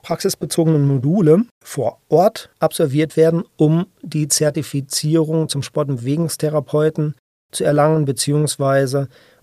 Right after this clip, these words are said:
um letzten Endes auch zugelassen zu werden für Präventionskurse. Und dementsprechend ist es für das Studium Bachelor Sport Bewegungstherapie natürlich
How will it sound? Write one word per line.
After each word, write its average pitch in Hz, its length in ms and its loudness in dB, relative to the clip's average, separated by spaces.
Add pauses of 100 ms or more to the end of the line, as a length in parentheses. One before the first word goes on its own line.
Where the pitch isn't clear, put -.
um 151 320 0 (320)
letzten 143 380 -2
Endes 143 260 -4
auch 160 180 -6
zugelassen 151 520 -2
zu 143 240 -4
werden 147 420 0
für 143 480 -4
Präventionskurse. 135 960 -4 (140)
Und 131 320 -4
dementsprechend 156 880 -2 (280)
ist - 300 -6
es 147 220 -4
für - 420 -4
das 127 140 -4
Studium 165 520 0
Bachelor 143 280 -6
Sport 131 240 -6
Bewegungstherapie 147 720 -2
natürlich 139 680 -2